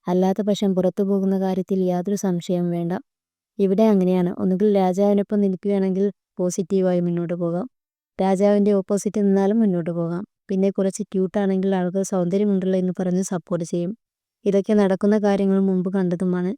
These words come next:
സേഫ് ഗെയിം കളിച്ച് പോയാൽ വോട്ട് കിട്ടും. പക്ഷേ ബിഗ് ബോസിൽ നിന്ന് പുറത്തു വന്നിട്ട് സിനിമയോ സീരിയലോ മറ്റെന്തെങ്കിലും പാഷനുള്ളവരാണെങ്കിൽ നിങ്ങളെക്കുറിച്ച് പുറത്തുള്ളവർക്കെല്ലാം അറിയാൻ സാധിക്കും.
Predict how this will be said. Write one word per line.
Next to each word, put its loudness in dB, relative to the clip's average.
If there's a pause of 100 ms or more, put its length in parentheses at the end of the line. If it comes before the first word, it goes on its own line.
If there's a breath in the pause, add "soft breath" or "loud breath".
സേഫ് -2
ഗെയിം 4
കളിച്ച് 0
പോയാൽ 2
വോട്ട് -2
കിട്ടും. -2 (480)
പക്ഷേ -2
ബിഗ് 0
ബോസിൽ 0
നിന്ന് 2
പുറത്തു 0
വന്നിട്ട് 2
സിനിമയോ 0
സീരിയലോ 0
മറ്റെന്തെങ്കിലും 0
പാഷനുള്ളവരാണെങ്കിൽ 0
നിങ്ങളെക്കുറിച്ച് -2
പുറത്തുള്ളവർക്കെല്ലാം -2
അറിയാൻ -2
സാധിക്കും. -6